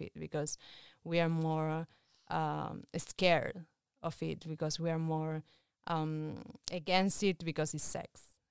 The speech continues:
And the morality about sex is just different of, uh,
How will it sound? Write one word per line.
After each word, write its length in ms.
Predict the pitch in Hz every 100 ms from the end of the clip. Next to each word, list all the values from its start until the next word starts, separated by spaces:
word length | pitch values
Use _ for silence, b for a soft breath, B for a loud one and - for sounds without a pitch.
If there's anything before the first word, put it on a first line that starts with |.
| -
And 160 | 165
the 80 | 160
morality 560 | 165 156 165 170 165 175
about 280 | 165 160 151
sex 520 | - 160 151 - - _ _ _
is 100 | 165
just 480 | - 156 143 - - _ _ _ _ _ _ - 170
different 540 | 226 - 190 180 175
of, 360 | 165 - - -
uh, 400 | - 165 156 156